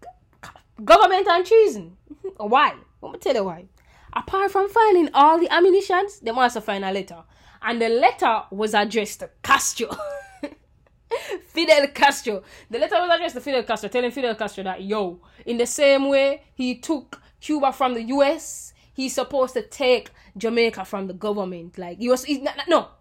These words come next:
he's supposed to do something similar to Jamaica. You understand? Come over and make Jamaica, you know? Yeah. And the Gleaner had this big headline that said, "Castro may call today."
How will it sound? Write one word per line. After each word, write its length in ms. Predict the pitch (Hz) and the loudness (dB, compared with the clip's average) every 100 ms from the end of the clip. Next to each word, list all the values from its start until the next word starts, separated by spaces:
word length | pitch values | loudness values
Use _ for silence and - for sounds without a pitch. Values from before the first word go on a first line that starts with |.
| _ - | _ -4
he's 100 | 254 | -2
supposed 240 | 277 285 | 0 0
to 60 | 285 | -2
do 100 | 277 | -2
something 320 | 247 240 208 | -2 -2 -6
similar 220 | 220 202 | -6 -8
to 80 | 190 | -10
Jamaica. 420 | 175 196 170 - | -12 -12 -12 -16
You 60 | 185 | -8
understand? 420 | 233 226 214 196 | -4 -2 -4 -6
Come 220 | - 233 | -4 -2
over 180 | 208 190 | -2 -4
and 120 | 180 | -4
make 180 | 202 202 | -4 -4
Jamaica, 340 | 202 190 170 - | -6 -8 -10 -10
you 100 | 180 | 2
know? 200 | 302 370 - - - - | 4 4 2 -8 -20 -10
Yeah. 400 | 196 226 214 180 - - - | 0 2 2 0 -8 -18 -2
And 180 | 214 220 | 0 2
the 80 | 208 | 0
Gleaner 440 | 226 285 277 240 | 0 2 4 4
had 220 | 254 240 | 2 0
this 200 | 233 196 | -4 -8
big 320 | 190 233 339 | -4 2 2
headline 460 | 311 302 311 294 262 | 2 0 2 2 2
that 180 | 240 233 | 2 0
said, 340 | - 214 196 - _ | -2 -4 -6 -14 _
"Castro 400 | - 294 - 269 | 0 2 2 0
may 220 | 233 220 | 4 2
call 280 | 226 269 247 | 4 6 6
today." 480 | 233 240 226 208 | 4 4 4 4